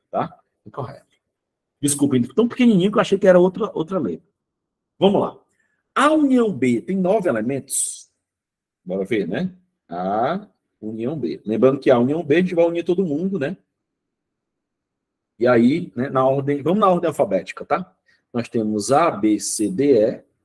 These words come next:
certo? Todos do conjunto A, né? Aí ainda tem o F, né? O H e o G,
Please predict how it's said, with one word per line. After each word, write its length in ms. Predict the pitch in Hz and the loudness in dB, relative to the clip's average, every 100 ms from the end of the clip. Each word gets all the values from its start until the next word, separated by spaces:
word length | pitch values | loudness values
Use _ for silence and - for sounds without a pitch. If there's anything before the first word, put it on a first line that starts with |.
| _ _ _ _ | _ _ _ _
certo? 300 | - 117 - _ _ _ _ _ _ _ _ _ _ _ _ _ _ _ - _ | -16 -14 -14 _ _ _ _ _ _ _ _ _ _ _ _ _ _ _ -20 _
Todos 220 | 139 127 104 | 0 0 0
do 100 | - | -6
conjunto 420 | 110 110 120 143 | -6 -6 2 2
A, 240 | 131 190 | 2 0
né? 220 | - - _ _ _ _ | -8 -8 _ _ _ _
Aí 220 | 120 139 147 | 4 6 6
ainda 200 | 143 143 | 4 2
tem 280 | 123 117 | 2 0
o 140 | 151 156 | 2 4
F, 520 | 143 190 - - 123 233 | 4 2 -4 -10 -10 -8
né? 280 | 131 - _ | -10 -10 _
O 200 | 156 202 | -4 0
H 680 | 180 120 98 139 175 240 _ _ _ _ _ _ _ _ _ _ - | 0 0 -2 -2 -2 -6 _ _ _ _ _ _ _ _ _ _ -8
e 120 | 180 | -6
o 60 | |
G, 340 | - 95 80 | -4 -6 -8